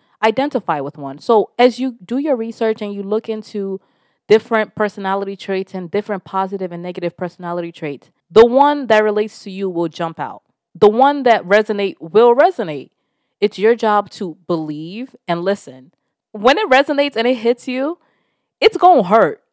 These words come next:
Like, it's gonna be like someone punch you in the stomach because your brain has a hard time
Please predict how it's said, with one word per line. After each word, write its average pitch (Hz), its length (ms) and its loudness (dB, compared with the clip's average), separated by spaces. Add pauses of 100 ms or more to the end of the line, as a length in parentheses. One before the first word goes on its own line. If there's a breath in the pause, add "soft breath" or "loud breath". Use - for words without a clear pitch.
(120)
Like, 190 260 2
it's - 160 -4
gonna 370 240 2
be 262 120 -2
like 214 180 0
someone 208 300 -2
punch 214 300 -6
you 202 100 -2
in 196 60 -8
the 185 60 -6
stomach 190 400 -8
because 180 460 -2 (440)
your 247 180 6
brain 277 460 -4
has 233 220 -4
a 202 60 -4
hard 208 300 -2
time 196 360 -10